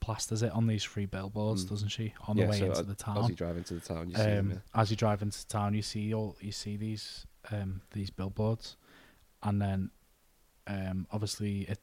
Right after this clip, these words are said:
Speaker 1: it follows the story of all these different characters, and, um, it's just, it's a really, really emotional film, I thought.
Speaker 2: Mm.
Speaker 1: Um,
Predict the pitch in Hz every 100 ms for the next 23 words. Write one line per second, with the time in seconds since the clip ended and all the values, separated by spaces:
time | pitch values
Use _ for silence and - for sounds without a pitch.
0 | - 113 - 113 110 107 - - 101 98
1 | 107 107 110 107 104 101 - 98 98 101
2 | 98 107 101 - - - - - _ 104
3 | 104 98 98 98 98 - - - - -
4 | 98 95 95 92 95 - - _ _ -
5 | 110 - 117 - - - 107 120 117 127
6 | 139 117 113 110 107 92 104 104 101 123
7 | 123 127 127 123 123 - 104 92 - 92
8 | 90 - 104 101 98